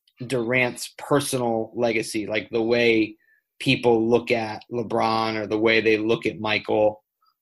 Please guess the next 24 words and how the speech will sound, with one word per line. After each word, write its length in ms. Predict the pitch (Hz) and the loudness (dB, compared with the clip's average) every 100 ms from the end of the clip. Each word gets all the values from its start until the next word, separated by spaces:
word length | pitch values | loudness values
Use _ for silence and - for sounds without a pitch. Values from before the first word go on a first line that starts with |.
| _ | _
um, 500 | 107 110 101 101 101 - | -6 -2 -2 -4 -8 -10
because, 760 | 113 113 127 117 107 101 - - - | -6 0 2 4 2 -2 -6 -6 -2
like, 240 | 110 107 | -4 -4
Kevin 600 | - 143 127 123 117 117 | -2 2 4 2 2 -2
came 340 | - 131 127 120 | -2 0 0 -2
to 120 | 120 | -4
this 280 | 110 107 - | -2 -4 -6
team 580 | - 120 117 113 107 - _ _ _ _ - | -4 -2 0 -2 -6 -10 _ _ _ _ -12
and, 420 | 113 110 107 104 - - _ _ _ - 110 | -8 -6 -6 -10 -12 -18 _ _ _ -18 -12
uh, 600 | 110 107 104 104 - - - | -12 -12 -14 -14 -16 -16 -6
you 140 | 117 | -4
know, 160 | 107 107 | -2 -4
joined, 640 | 110 131 123 117 113 - 110 113 | -2 2 4 4 -2 -6 -6 -4
I 60 | 117 | -2
mean, 180 | 110 | -2
he 140 | 110 110 | -2 0
joined 320 | 120 117 117 | 2 4 4
up 140 | 113 | 2
with 140 | 110 110 | 0 -2
an 80 | 110 | -2
M 140 | 113 | 0
V 160 | 110 104 | 0 0
P 480 | 113 107 104 104 | 0 2 2 0
and 180 | 92 90 | -2 -8